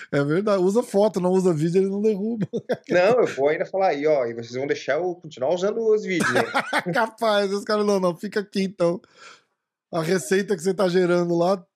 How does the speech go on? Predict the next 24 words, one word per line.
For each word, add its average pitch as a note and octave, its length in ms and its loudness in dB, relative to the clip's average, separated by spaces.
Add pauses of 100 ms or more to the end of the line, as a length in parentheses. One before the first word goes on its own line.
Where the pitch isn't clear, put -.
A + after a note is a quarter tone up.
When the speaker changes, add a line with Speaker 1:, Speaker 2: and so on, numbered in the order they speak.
(240)
Speaker 1:
te G3 100 -6
paga F#3+ 380 -2
tranquilo, F#3 640 0
tá, F3 220 0
tá, E3 180 -2
tá D3+ 300 -4
Speaker 2:
Pô, F#3+ 160 6
Speaker 1:
demais." D#3 340 2
Speaker 2:
e D3+ 140 -2
a, D3+ 60 0 (200)
a C#3+ 60 -4
próximo D3 400 -4
contrato C3+ 480 -2
eu C#3 60 -6
vou C3+ 80 -10
falar C#3 260 -2
pra C3+ 120 -6
eles, A2 220 -4
ó, G#2+ 140 0
eu G#2+ 80 -4
queria A#2 280 -2
agora B2 540 2 (480)
uma - 120 -4
porcentagem A#2+ 680 -2